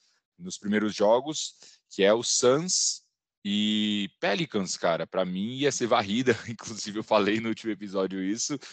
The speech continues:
E, cara, um fato bem relevante aconteceu nessa série. O primeiro jogo foi, foi um amasso do Pe-, do, do,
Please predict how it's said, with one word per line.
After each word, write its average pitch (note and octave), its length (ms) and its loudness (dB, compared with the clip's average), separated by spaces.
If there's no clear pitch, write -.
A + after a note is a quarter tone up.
E, G2+ 400 -6
cara, G#2+ 420 4
um G2+ 100 -8
fato A#2+ 300 2
bem B2 260 0
relevante C#3+ 480 2
aconteceu A#2 400 -8
nessa G#2+ 220 -4
série. A#2 300 0
O C#3+ 60 -8
primeiro C#3 260 -10
jogo C3 260 -10
foi, C3 320 -10
foi G#2+ 100 -14
um A2+ 80 0
amasso F#2 380 2
do F2+ 100 -12
Pe-, G2 360 0
do, F2 320 -12
do, E2 340 -20